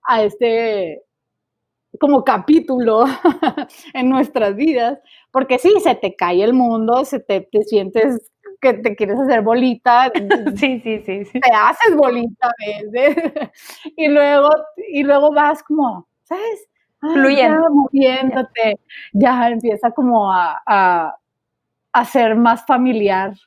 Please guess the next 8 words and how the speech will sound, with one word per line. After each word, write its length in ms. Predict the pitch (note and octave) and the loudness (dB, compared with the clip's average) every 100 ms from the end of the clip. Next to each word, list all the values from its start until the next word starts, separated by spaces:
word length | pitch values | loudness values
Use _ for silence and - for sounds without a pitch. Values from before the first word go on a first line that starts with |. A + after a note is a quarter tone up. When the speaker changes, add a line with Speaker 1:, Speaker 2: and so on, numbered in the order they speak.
| _ _ _ _ _ _ _ _ | _ _ _ _ _ _ _ _
Speaker 1:
lo 340 | C#4 B3+ B3+ A#3+ | -2 2 4 4
desconocido. 600 | A3+ - G3 E3+ - - | 2 -2 -10 -10 -16 -18
Speaker 2:
Sí, 220 | - G3+ | -8 -8
sí. 260 | G3+ G3 F#3+ _ _ _ - - _ - | -6 -12 -14 _ _ _ -20 -20 _ 0
Pues, 180 | D4 D#4 | 2 4
Speaker 1:
A 40 | |
Speaker 2:
bueno, 160 | C#4 A#3 | 2 4
Speaker 1:
moverte. 280 | G#3 F3+ | 2 0